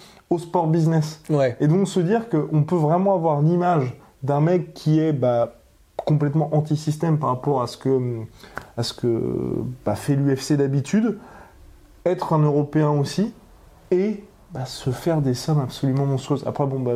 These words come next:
Speaker 1: faut quand même être invaincu, être champion
Speaker 2: Ouais.
Speaker 1: lightweight, hein.
Speaker 2: Ouais, c'est ça.
Speaker 1: <laughs>
Speaker 2: Non, c'est, mais, mais effectivement, euh, 'fin, pour, pour bien, du coup, euh, qu'on se fasse pas, euh, qu'on, reprendre sur ça,
Speaker 1: Ouais.
Speaker 2: c'est quand tu dis, euh, il est, il est anti-système, c'est dans le sens, en gros, il ne fait, il ne joue pas le jeu qu'il faudrait
Speaker 1: Oui,
Speaker 2: jouer
Speaker 1: complètement.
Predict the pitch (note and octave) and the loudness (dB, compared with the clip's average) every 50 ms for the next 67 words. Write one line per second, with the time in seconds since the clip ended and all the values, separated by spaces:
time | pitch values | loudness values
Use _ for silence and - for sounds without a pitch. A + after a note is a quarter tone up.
0 | A#2 A#2 - B2+ A#2+ - C3 C3 C3 B2+ B2+ B2+ - - - A#2+ B2 B2 A#2+ - | -2 -4 -4 -4 -2 -2 -2 0 0 0 -2 -2 -2 -2 -2 -2 -2 -4 -4 -2
1 | - D3+ C#3 B2+ - C#3+ C3 C3 A#2 C#3+ C#3 C3+ C3+ C#3 D#3 C#3+ B2 - - A#2+ | -2 -2 -2 -2 0 0 0 2 2 0 0 -2 -2 -2 -2 -4 -4 -4 -6 -4
2 | - D3+ C#3+ C#3 B2+ C#3+ B2+ - C#3 G#3 - - - - - - - - D3+ D#3 | 0 0 2 2 2 0 0 2 0 0 0 -2 -6 -12 -14 -10 -4 0 0 2
3 | D#3+ E3 D#3+ D#3 - D3 - - - - D3+ D3 D3 C#3 C#3+ D3 C3+ C3+ D3 C#3+ | 2 2 2 0 -2 -4 -4 -6 -4 0 2 2 2 2 2 0 0 0 -2 -2
4 | - D#3+ E3+ E3+ E3 D3 C3 B2 A#2+ A#2+ A#2 A#2 A2+ - C3 A#2 G#2+ - - - | 0 2 2 4 4 4 4 4 4 4 4 2 2 0 -2 -2 -4 -6 -10 -20
5 | - - - - _ - - C#3+ B2+ A#2+ - - C3+ B2 A#2 B2 D3 D3+ C#3+ C3+ | -20 -20 -20 -20 _ -4 -2 -2 -2 -2 -2 -2 -2 0 2 2 2 2 2 0
6 | A#2+ - D#3 D#3 C#3+ A#2 - - A#2+ - - - B2 - - - C#3 C#3 C#3 C3 | -2 0 2 2 2 2 0 -4 -6 -4 -2 -4 -4 -4 -4 -2 -2 0 0 0
7 | A#2+ A2+ G#2+ G#2+ A2 G#2+ A2+ C3 - - B2 A#2+ - - C3 C3+ C3 - - D3 | 0 0 -2 -4 -6 -6 -8 -6 -2 -2 -2 0 0 0 -2 -2 -2 -2 -4 -4
8 | B2+ - - C3+ A#2+ - - F3 F3 F3 - - D3 C#3 - - - - - D3 | -4 -4 -4 -4 -4 -2 -2 -2 -2 -4 -4 -8 -8 -8 -8 -8 -6 -2 -2 -2
9 | - - - C3+ B2+ D3+ E3 D#3+ C3 A#2+ A2+ A2+ A2+ A2 A#2 A#2+ D3+ C3+ B2 A#2+ | -2 0 -2 0 2 2 2 2 2 2 2 2 4 4 2 2 2 0 0 0
10 | B2 - C#3 B2 B2 C3+ C#3+ D3 C#3+ - - D3 - - D3 - - F3+ F3 D#3+ | 0 0 0 2 2 2 0 -2 -4 -4 -8 -8 -6 -6 -6 -4 -2 0 0 0
11 | D#3 - C#3+ A#2+ A#2+ A#2 A#2+ - - D#3+ E3+ E3 - B2 B2 B2 D#3+ F3 E3 - | 0 0 0 0 2 0 0 0 0 -2 -2 0 0 0 0 2 2 2 2 2
12 | D3+ C3+ C3+ C3 B2 - - D#4 - C#3+ C3+ C3+ C3+ C3 A#2 A2 G#2 D3+ E3 D3+ | 0 0 2 0 0 -2 -2 -2 0 0 2 2 2 2 2 2 2 2 0 0
13 | - F3 E3+ E3 C3+ C3 B2+ B2+ D#3 D#3+ D#3 - A2 - - F3 D#3 C#3 C#3+ D#3 | 0 0 2 2 2 2 2 2 2 0 0 -2 -6 -2 0 0 2 2 2 2
14 | - F3 D3 F3 E3 D3+ - D3 C3+ C#3+ C#3+ C3+ D3 C#3+ C3 | 2 2 2 2 0 0 0 -2 0 0 0 0 0 -4 -4